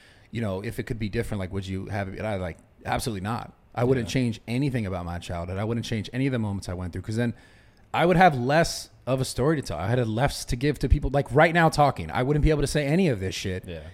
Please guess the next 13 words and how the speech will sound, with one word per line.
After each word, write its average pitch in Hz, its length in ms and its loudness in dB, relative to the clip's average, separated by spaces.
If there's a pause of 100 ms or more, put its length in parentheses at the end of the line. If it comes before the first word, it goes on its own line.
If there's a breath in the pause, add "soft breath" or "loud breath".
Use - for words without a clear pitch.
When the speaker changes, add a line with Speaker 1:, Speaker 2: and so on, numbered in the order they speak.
Speaker 1:
if 139 180 4
I 156 80 8
didn't 143 200 4
go 151 200 8
through 131 240 4
that 92 300 0
negative 120 320 2
shit 165 220 0
where 107 120 -2
I 101 40 0
was, 101 120 -4
like, 82 140 -6 (280)
th-, 73 140 -14